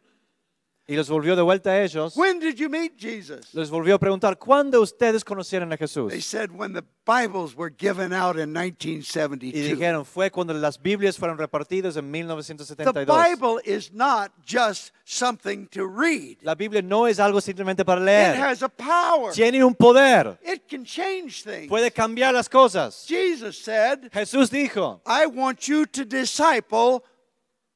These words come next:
Speaker 2: a few nations."
Speaker 1: "Quiero que discipulen a algunas naciones."
Speaker 2: Is that right?
Speaker 1: ¿Es cierto eso?
Speaker 2: What, what, what did I miss?
Speaker 1: ¿Qué, qué me faltó ahí?
Speaker 2: Todas.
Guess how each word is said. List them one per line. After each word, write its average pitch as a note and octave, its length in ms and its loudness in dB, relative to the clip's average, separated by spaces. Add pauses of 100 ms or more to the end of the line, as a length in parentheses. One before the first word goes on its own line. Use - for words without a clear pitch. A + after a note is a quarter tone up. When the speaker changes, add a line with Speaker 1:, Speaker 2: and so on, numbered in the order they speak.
(120)
Speaker 2:
a G3+ 40 -6
few C4+ 240 -2
nations." G3+ 580 -2
Speaker 1:
"Quiero A3 400 4
que G3+ 140 -4
discipulen A3 760 -2
a F#3 160 -6
algunas F#3+ 480 -10
naciones." F3 540 -8
Speaker 2:
Is - 80 -20
that E3 160 -2
right? C4 340 0 (240)
Speaker 1:
¿Es C3 120 -14
cierto F3 300 -4
eso? A3 300 -4 (680)
Speaker 2:
What, G#3+ 160 -2
what, G#3 220 -2 (140)
what F#3 160 -10
did F#3+ 160 -10
I E3+ 40 -12
miss? D#3 420 -16 (160)
Speaker 1:
¿Qué, D#3 260 0
qué F3+ 160 -6
me F3+ 140 -8
faltó C3 380 -4
ahí? F#2+ 160 -12 (1300)
Speaker 2:
Todas. C#4+ 720 2